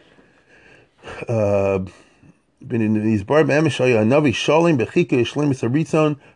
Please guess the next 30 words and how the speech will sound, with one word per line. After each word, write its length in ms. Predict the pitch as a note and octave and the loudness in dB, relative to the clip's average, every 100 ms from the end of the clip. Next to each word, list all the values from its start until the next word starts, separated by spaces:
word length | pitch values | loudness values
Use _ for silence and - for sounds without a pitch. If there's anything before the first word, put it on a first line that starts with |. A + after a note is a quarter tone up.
| - | -2
harishon 480 | C#3 C3+ C#3+ C#3+ C3+ _ _ | 0 2 0 -2 -4 _ _
shlemus 460 | - C3+ C#3+ B2 A#2+ | -6 0 2 2 0
nafshe 400 | A#2+ B2+ - G#2+ | 0 0 0 0
v'asagos 720 | F#2 E2+ G2+ G#2 C3 A#2+ F#2+ | -2 -2 -4 -2 -2 -2 -4
v'kirvas 420 | - G2 B2+ C3 | -4 0 0 0
Elohim. 400 | A2+ G2+ A2+ E2 - _ _ _ - - | -2 0 -2 -4 -8 _ _ _ -20 -14
Ad 180 | - A2 | -4 -4
shebemalus 580 | - G2 G#2 C3 C#3 B2+ | -2 0 2 2 0 0
nevuos 320 | G#2 G#2 B2+ | -2 0 0
niskarv 560 | A#2 G2 - B2+ B2+ B2 - _ - | -2 -4 -2 0 0 -2 -12 _ -4
la'adon 320 | G2+ B2 B2+ | -2 0 2
hanavim 400 | A2 G#2+ A2 A#2+ | 2 2 2 2
marbin 320 | G#2 A2 G#2 | 2 0 0
yanav." 720 | G2+ G#2 G#2 G#2 - G#2 E2 - - - _ - | 0 0 -2 -4 -4 -4 -4 -8 -20 -20 _ -6
In, 140 | A2 | -4
in, 420 | - G#2 G#2+ A2 | -2 -2 -2 -2
in 160 | A2+ G#2 | -2 -2
a 20 | |
spiritual 500 | - F3 F3 - D3 | 0 2 2 2 -2
sense, 400 | C3+ C#3 C3+ - _ - - | -2 -2 -2 -6 _ -20 -6
he 80 | A2+ | -4
had 60 | |
a 40 | G2+ | 0
very 140 | A2+ | 0
high 160 | A2+ G#2 | 0 -2
neshama 480 | F#2 - A2 G2+ | -2 -4 -2 -2
and, 140 | F#2+ F#2+ | -2 -6
and 140 | G2 F#2 | -6 -4
all 140 | F#2 | -2
that. 260 | F2+ E2+ | -2 -4